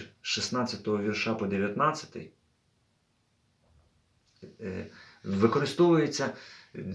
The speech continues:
деякі, ну, інші слова використовуються, не пізнання Ісуса Христа, не пізнання істини, використовують-, використовується, "ви пізнаєте любов Христову", там, е, кажеться, "щоб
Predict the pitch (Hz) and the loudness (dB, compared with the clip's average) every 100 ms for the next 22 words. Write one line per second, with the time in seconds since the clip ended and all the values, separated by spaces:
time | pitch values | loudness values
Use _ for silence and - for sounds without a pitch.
0 | - - - - - 113 127 123 - 117 | -6 -6 -6 -8 4 8 8 6 4 -2
1 | 107 - 175 - 120 196 156 - - 110 | 0 2 0 0 6 8 8 6 4 6
2 | 123 127 107 104 101 - 120 113 104 - | 8 6 6 2 0 2 4 4 2 0
3 | 101 107 101 123 104 127 131 165 185 156 | 2 2 2 0 0 0 0 2 2 0
4 | - 101 - - - - 98 92 92 98 | -2 -6 -8 -8 -10 -6 -4 -4 -4 -2
5 | 107 113 151 156 135 - 101 90 90 101 | 0 2 2 -2 -4 -4 -4 -4 -4 -4
6 | 113 - - - 151 - - - - 113 | -4 -2 -2 -2 -4 -8 -20 -14 -2 -2
7 | 113 123 - 147 143 - 123 - - - | 0 -2 0 0 0 -2 -4 -6 -6 4
8 | 120 - 131 113 127 139 151 160 160 147 | 4 4 0 0 2 2 2 2 0 -4
9 | 143 - - - - - _ _ 107 117 | -6 -10 -20 -20 -20 -20 _ _ 2 4
10 | 107 143 151 170 143 - 147 98 85 - | 6 4 2 2 -2 4 6 6 4 -4
11 | 87 82 - 92 92 90 - 98 82 - | -14 -14 -14 -14 -12 -12 -6 -6 -6 -12
12 | - _ - - 120 113 113 | -18 _ -6 0 4 6 4